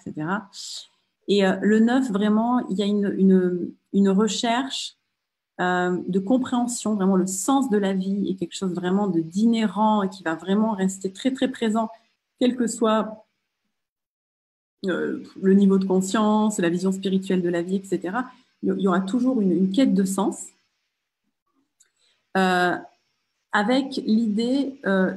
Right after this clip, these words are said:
d'aller vraiment en dess-, en, en dessous de la superficie des choses, d'aller vraiment sentir quelle est la cause des causes des causes. Donc, ça pourrait être, euh, effectivement la cause de,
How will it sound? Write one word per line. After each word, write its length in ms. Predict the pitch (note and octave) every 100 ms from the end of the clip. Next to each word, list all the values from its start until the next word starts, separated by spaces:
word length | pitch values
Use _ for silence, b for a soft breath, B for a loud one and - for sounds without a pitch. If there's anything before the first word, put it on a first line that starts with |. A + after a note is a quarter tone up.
| -
d'aller 360 | F3+ G3+ G#3
vraiment 520 | G#3 G#3 F3+ A3 A3 -
en 60 | G#3
dess-, 360 | G3 G3+ - -
en, 280 | F#3+ F#3+
en 80 | F#3
dessous 360 | G#3 C4+ C4+ D4+
de 60 |
la 80 | A3
superficie 560 | - G#3 A3 - A3 A3
des 160 | G3+
choses, 380 | G3+ - A#3 A3+ - _ _ _
d'aller 160 | F#3+ G3
vraiment 280 | G#3+ A#3+ B3+
sentir 440 | A3+ G#3+ - C4
quelle 160 | G#3+ G#3+
est 60 |
la 120 | G3
cause 380 | G3+ - B3 B3+
des 160 | G#3 G#3
causes 300 | A3 A3+ F#3+
des 160 | G3+
causes. 340 | G3+ G#3+ F#3+ F#3+ - _ _ _ _ F3
Donc, 140 | E3+
ça 120 | F3
pourrait 220 | F3 F#3
être, 200 | F#3 -
euh, 120 | E3 -
effectivement 500 | - F3+ - F#3 F#3
la 160 | D#3+ E3
cause 400 | - F#3 F#3 D#3+
de, 440 | D#3 D#3 D3